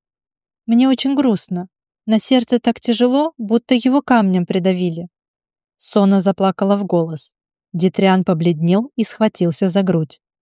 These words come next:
Я вернула ему гримуар. «Вы сами сказали, что гримуар — душа ведьмы. Он несёт в себе отпечаток её личности и эмоций.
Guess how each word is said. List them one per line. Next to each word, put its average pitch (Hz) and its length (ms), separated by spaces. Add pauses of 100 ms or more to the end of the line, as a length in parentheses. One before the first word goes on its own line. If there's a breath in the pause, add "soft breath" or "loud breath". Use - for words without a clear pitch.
(260)
Я 190 180
вернула 180 460
ему 196 340
гримуар. 175 560 (800)
«Вы 180 180
сами 185 320
сказали, 175 640
что - 220
гримуар — 175 600
душа 190 360
ведьмы. 160 440 (640)
Он 208 240
несёт 196 320
в - 60
себе 185 260
отпечаток 185 680
её 180 240
личности 180 640
и 220 300
эмоций. 185 640